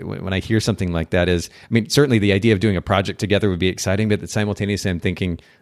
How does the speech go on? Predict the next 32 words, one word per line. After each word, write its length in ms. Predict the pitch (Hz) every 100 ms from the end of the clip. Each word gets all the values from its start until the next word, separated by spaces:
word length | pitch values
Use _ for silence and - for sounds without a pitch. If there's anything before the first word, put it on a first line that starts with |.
| _
"That's 200 | 92 98
a 40 |
project 500 | - 101 101 95 -
on 160 | 98 90
top 280 | - 101 104
of 140 | 95
my 140 | 101 95
business 540 | 98 107 104 95 -
that 260 | 113 101 107
I, 240 | 107 107
I 20 |
would, 160 | 110 107
I 80 | 110
think 140 | 120
I 60 | 117
would 160 | 107
be 120 | 95 95
overwhelmed." 420 | 98 101 113 98
Do 40 |
you 60 | 87
find 180 | 113 117
yourself 260 | 104 107 92
overwhelmed 440 | 104 101 98 113
with 120 | 127
that, 160 | 151 147
or 20 |
are 40 | 107
you 140 | 95
good 180 | 87 101
with 160 | 98
the 80 | 98
process? 520 | - 82 - - -